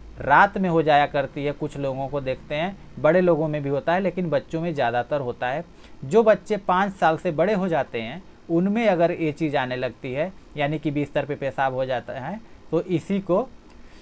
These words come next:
एन्यूरेसिस बोलते हैं साथियों। इसमें डोजेज की बात कर लें तो जो इस पे डोजेज लिखा हुआ है ten to fifteen drops in one fourth cup of water four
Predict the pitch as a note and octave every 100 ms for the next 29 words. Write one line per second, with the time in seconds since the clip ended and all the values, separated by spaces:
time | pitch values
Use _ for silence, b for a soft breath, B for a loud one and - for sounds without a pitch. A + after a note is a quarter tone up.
0 | B B - E3+ D#3 A3+ G3+ B2+ - D#3
1 | B2 A#2 G#2+ C3 A2 G#2 A2+ - A#2+ A#2
2 | - - - - - - - - - -
3 | - - - - - F3+ F3+ A3 B3 G3+
4 | D3 F3 F3+ A3+ - A3 G#3+ G#3+ - G#3+
5 | G#3+ A#3 - - F3 D#3+ F3+ F3 - F3+
6 | C3+ D#3+ F3 A#3+ A3+ G#3+ F3+ F3 E3 E3
7 | E3 G3 b b - - G#3+ A#3+ A3+ G#3+
8 | A3 A#3+ - - F3 E3+ F3 D#3+ B2 A2
9 | A2 - - - - - - - F#3 A#3
10 | D#4 - C#3 D3+ F#3 G3 - D#3 D#3+ -
11 | - D3+ D3 D3+ E3+ - - - B2+ C3
12 | A#2+ E3+ A3+ - - - - - - -
13 | D#3 F#3+